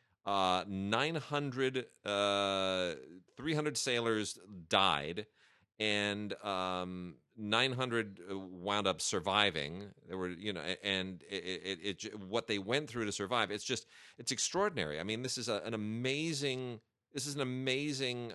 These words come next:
um, this is an amazing piece of history. And, uh, so what they do is they go, this is a, this is a documentary where they go and they revisit,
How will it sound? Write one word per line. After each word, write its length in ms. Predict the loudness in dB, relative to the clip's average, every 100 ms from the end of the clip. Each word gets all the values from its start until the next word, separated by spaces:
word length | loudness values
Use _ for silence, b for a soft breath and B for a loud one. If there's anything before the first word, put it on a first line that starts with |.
| -2
um, 600 | 0 2 0 -2 -8 -10 _ _ _ _ -14 _ _ _ _ _ _
this 140 | -6 -4
is 80 | -2
an 40 |
amazing 360 | 2 2 0 -4
piece 180 | -6
of 60 | -4
history. 400 | -2 -2 -2 -6 -8 b b b b b
And, 460 | 2 4 2 0 0
uh, 640 | 2 4 4 4 4 2
so 720 | 0 2 4 6 4 2 -4 -12 -18 -14
what 200 | 0 2
they 120 | 2
do 280 | 0 2 4
is 160 | 4 2
they 140 | 0
go, 120 | 0
this 260 | -2 -2 -2
is 140 | -2
a, 220 | 0 -2 -2
this 180 | -4
is 80 | -4
a 60 | 0
documentary 960 | 2 2 2 -2 0 0 0 0 -4 -8 -16 -20 -20 -10
where 180 | 0 2
they 120 | 4
go 220 | 4 2 2
and 100 | 0
they 100 | -2
revisit, 640 | -4 0 2 4 4 2